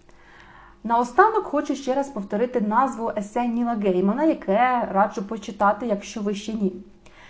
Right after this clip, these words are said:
Есе називається "Чому майбутнє залежить від бібліотек, читання та уяви".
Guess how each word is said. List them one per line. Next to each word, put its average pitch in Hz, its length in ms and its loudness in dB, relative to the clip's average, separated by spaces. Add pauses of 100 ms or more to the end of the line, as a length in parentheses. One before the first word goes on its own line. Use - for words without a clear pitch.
(140)
Есе 208 200 0
називається 226 680 0
"Чому 339 340 6
майбутнє 202 560 2
залежить 196 440 2
від 180 160 -2
бібліотек, 185 540 2 (260)
читання 285 520 -2 (100)
та 302 80 4
уяви". 208 420 -4